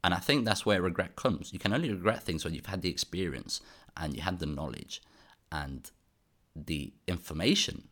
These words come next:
relevant at, at the point where you have that choice in front of you. And if you make the wrong choice, knowing it's the wrong choice, then you have the right to regret it, 'cause you know you could have done otherwise. You don't get to regret things if you know deep down inside of you that you wouldn't have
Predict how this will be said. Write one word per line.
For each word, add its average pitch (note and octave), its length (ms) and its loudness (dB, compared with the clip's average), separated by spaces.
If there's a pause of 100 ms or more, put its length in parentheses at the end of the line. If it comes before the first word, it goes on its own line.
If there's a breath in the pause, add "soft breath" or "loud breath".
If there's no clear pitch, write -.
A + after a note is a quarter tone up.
relevant E2+ 520 -2
at, E2 180 -2 (760)
at - 160 2
the - 60 -8
point - 400 2
where F2 100 -2
you - 60 -4
have F2 160 -6
that - 140 -6
choice - 220 0
in - 60 -2
front - 260 0
of C#2+ 80 -8
you. C2 200 -10 (500 loud breath)
And C#2+ 380 -4 (320)
if - 180 -4
you E2 60 2
make C#3+ 240 4
the G#2 80 4
wrong F#2+ 200 2
choice, F#2 360 0
knowing G#2+ 300 6
it's - 120 -4
the D#2+ 60 -4
wrong D#2 180 -2
choice, - 380 -6 (220 loud breath)
then E2+ 260 -2
you E2+ 60 -2
have E2 120 -2
the D2 100 -4
right - 200 -6
to - 100 -4
regret C#2+ 360 -6
it, - 120 -20 (300 soft breath)
'cause E2 180 -2
you E2+ 100 2
know F2 160 2
you D2 140 0
could - 160 -4
have - 100 -8
done D2 140 -4
otherwise. - 460 -10 (280 soft breath)
You E2+ 120 -4 (100)
don't A2 220 6
get - 180 0
to - 80 2
regret E2+ 340 0
things D2 360 -4
if - 200 -6
you D#2+ 60 -2
know E2+ 400 4
deep D#2+ 300 -6
down E2+ 260 -2
inside F2 320 -2
of C#2+ 120 -2
you C2+ 120 -6
that - 140 -8
you B1+ 100 -8
wouldn't D2+ 300 -2
have - 80 -18